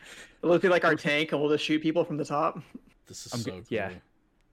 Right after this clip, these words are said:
Speaker 3: I'm good with that.
Speaker 2: Um,
Speaker 3: This is,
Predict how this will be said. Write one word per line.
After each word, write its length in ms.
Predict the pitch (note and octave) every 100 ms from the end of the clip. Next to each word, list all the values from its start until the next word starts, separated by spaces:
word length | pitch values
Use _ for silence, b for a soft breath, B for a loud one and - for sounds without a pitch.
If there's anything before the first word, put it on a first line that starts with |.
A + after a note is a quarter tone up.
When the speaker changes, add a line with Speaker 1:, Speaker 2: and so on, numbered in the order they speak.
| _ A#2
Speaker 3:
I'm 80 |
good 180 | G#2+ G#2+
with 120 | G#2+ -
that. 300 | G2 F#2+ - _ _ _ _ _ _ _ _ _ _ _
Speaker 2:
Um, 380 | G#2+ G#2 G#2 G2+
Speaker 3:
This 140 | G#2+ G2+
is, 80 | C#3